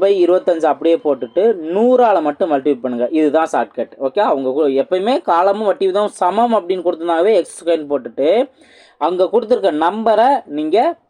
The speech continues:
நூறால மல்டிப்ளை பண்ணணும். புரிஞ்சா? So, இங்க ரெண்டே ரெண்டு கான்செப்ட் தான் கேட்பாங்க. இப்ப காலமும் வட்டி வீதமும் சமம்னு சொன்னாங்கல்ல, இதுல வட்டி வீதம் எவ்வளவுன்னு கேட்கலாம்,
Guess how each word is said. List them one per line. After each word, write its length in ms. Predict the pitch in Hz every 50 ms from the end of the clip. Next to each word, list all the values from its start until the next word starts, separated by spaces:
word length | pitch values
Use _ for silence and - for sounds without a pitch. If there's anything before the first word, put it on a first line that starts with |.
| _ 143 156
நூறால 480 | 180 208 226 220 196 175 165 180 208 190 160
மல்டிப்ளை 340 | 143 139 - 156 143 143 139 123 -
பண்ணணும். 320 | 127 117 107 107 110 113 - _ _ _ _ _ _ _ -
புரிஞ்சா? 360 | 233 262 254 240 - 247 233 240 - - - _ -
So, 60 | 233 208 202 202
இங்க 240 | 220 220 226 233 247 220 196
ரெண்டே 260 | 196 208 226 240 269 285 262 240
ரெண்டு 120 | 208 202 196 190
கான்செப்ட் 380 | 196 208 202 - 208 180 208
தான் 100 | 202 170 175
கேட்பாங்க. 400 | 160 143 151 139 127 117 120 120 -
இப்ப 180 | - 160 151 - - 196
காலமும் 400 | 202 226 247 262 240 240 233 208
வட்டி 180 | 185 - 226 226 220
வீதமும் 320 | 208 214 208 214 208 - 208
சமம்னு 320 | 180 185 196 196 190 -
சொன்னாங்கல்ல, 420 | 185 175 170 165 156 151 151 151 151 156 160 - - - _ _ _ - 160
இதுல 180 | 160 156 151 156 180 202 214 - - 143 147
வட்டி 420 | 156 160 - _ _ - 254 254 254 247 202 226
வீதம் 340 | 226 220 233 240 240 240 226 208
எவ்வளவுன்னு 440 | 202 208 214 208 226 226 226 180 202
கேட்கலாம், 420 | 180 160 - 151 147 156 175 196